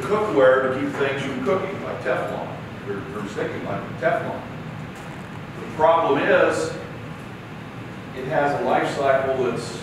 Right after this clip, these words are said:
unlimited. And so,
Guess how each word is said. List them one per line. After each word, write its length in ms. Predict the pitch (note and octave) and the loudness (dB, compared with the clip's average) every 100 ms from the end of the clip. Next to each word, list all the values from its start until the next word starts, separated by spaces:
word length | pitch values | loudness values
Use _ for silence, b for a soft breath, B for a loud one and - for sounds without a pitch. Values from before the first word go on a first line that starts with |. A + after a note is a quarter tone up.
| - | -6
unlimited. 520 | B2+ C3+ C3+ - - - - - - - - - - - - - - | -4 -2 0 -2 -4 -6 -8 -10 -10 -10 -8 -6 -6 -8 -10 -10 -8
And 140 | A#2+ B2+ | -6 -4
so, 580 | E3 D3+ D3 C#3+ C#3+ | 2 6 8 6 2